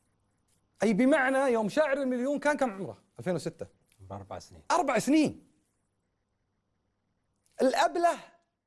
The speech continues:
Speaker 1: أبوه اللي علمه، وأصل هالفكرة هذه المغلوطة عنه، عن شخص.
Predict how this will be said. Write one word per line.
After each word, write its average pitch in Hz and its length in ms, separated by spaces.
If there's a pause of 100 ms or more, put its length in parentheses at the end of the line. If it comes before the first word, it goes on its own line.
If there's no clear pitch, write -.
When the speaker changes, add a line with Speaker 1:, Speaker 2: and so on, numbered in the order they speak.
(280)
Speaker 1:
أبوه 262 520 (500)
اللي 156 140
علمه، 170 380 (1600)
وأصل 254 440
هالفكرة 180 400
هذه 156 180
المغلوطة 147 460
عنه، 127 260 (580)
عن 151 160
شخص. - 440